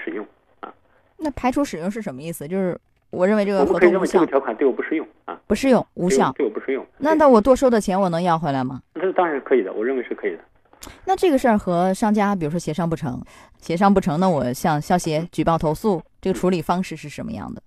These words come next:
Speaker 1: 对，可以向消协投诉啊，让消协来主持正义，或者是向法院去起诉，要求
Speaker 2: 嗯。
Speaker 1: 去返还，啊。
Speaker 2: 就这样的一些这个，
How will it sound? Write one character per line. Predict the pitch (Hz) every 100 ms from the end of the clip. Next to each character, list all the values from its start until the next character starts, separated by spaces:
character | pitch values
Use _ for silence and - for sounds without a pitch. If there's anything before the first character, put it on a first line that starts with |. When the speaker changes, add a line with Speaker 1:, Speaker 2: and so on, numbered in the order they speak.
| - - - - _
Speaker 1:
对， | - 147
可 | -
以 | 196
向 | 156
消 | - 135
协 | 123
投 | - 117
诉 | 147
啊， | 104 - 110
让 | 107 117
消 | - 117
协 | 113
来 | 113
主 | 110 95
持 | -
正 | 123 113
义， | 95 -
或 | 113
者 | 113
是 | 98 104
向 | - 107
法 | 92
院 | 104
去 | -
起 | - - -
诉， | 107 -
要 | 113
求 | - 98 92
Speaker 2:
嗯。 | 160 151 151
Speaker 1:
去 | 113
返 | - -
还， | 95 107 _ _ _ _
啊。 | 117 92 - _ _ _ _ - - - _
Speaker 2:
就 | - 349
这 | 415
样 | 330
的 | 208
一 | 185
些 | 170 190
这 | 185 170
个， | 135 117 101 87